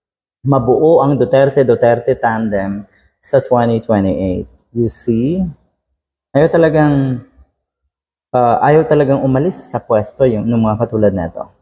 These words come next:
Yung alam mong, ah, napakarami nang tumutilig sa, sa inyo, yung alam mo na napakarami nang humahabol sa inyo dahil marami kayong kasalanan,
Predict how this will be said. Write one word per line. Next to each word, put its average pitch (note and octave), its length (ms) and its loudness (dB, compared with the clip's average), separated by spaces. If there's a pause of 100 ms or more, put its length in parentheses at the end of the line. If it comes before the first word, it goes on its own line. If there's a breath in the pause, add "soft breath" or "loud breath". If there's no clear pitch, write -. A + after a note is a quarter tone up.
(920)
Yung C#3+ 240 2
alam C3+ 240 2
mong, D3 260 2 (220)
ah, A#2 320 0
napakarami C#3 640 0
nang B2+ 160 0
tumutilig B2 560 -2
sa, - 240 -4
sa - 240 0
inyo, G#2+ 480 -2 (480)
yung C#3+ 240 2
alam B2+ 240 4
mo C#3 160 4
na B2+ 160 2
napakarami A#2+ 720 -2
nang G#2 400 -6 (240)
humahabol E3 600 0
sa - 180 -2
inyo G#2+ 320 -2
dahil A#2 300 0
marami B2+ 340 0
kayong A#2 400 -4
kasalanan, G2+ 720 -6